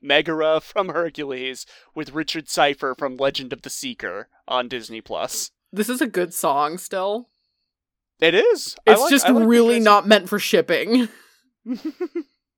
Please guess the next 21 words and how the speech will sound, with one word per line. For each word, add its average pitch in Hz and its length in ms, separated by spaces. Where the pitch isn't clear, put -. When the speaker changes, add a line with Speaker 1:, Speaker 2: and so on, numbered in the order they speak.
Speaker 1:
So, 240 580
how 277 140
do 427 100
you 320 80
feel 170 420
about 123 380
that? 98 320
Speaker 2:
Do 233 80
you 233 60
ever 269 140
have, 285 260
like, 202 220
secondhand 180 600
embarrassment 160 560
from 165 160
other 156 200
fandoms? 143 600
Speaker 1:
Yes, 127 500
one 151 120
hundred 143 220
percent. 123 400